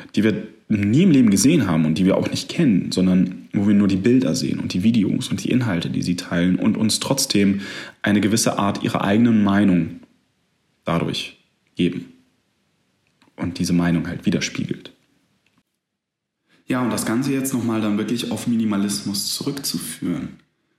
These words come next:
Wie kann ich dem Ganzen denn entgegenwirken, beziehungsweise wie finde ich überhaupt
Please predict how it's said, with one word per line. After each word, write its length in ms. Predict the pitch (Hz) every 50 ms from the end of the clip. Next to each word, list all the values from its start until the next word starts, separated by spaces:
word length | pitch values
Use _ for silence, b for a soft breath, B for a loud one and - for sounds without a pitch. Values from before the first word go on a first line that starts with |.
| _ _ _ _ _ _ _ _ _ _ _ - 113
Wie 540 | 117 117 117 123 143 165 175 - - 101
kann 220 | - - 139 131 135
ich 80 | 131
dem 200 | 131 131 120 113
Ganzen 360 | 107 107 107 110 113 - - 107
denn 180 | 107 101 101
entgegenwirken, 1120 | 101 101 101 98 101 - 98 95 92 95 92 90 85 - 95 92 87 87 - - 98 90
beziehungsweise 760 | 85 - - - - 82 110 - - 104 101 98 101 95 101
wie 180 | 110 127 160 185
finde 300 | - - - 135 135 131
ich 140 | 117 127
überhaupt 560 | 113 110 110 95 - 104 101 98 101 101 -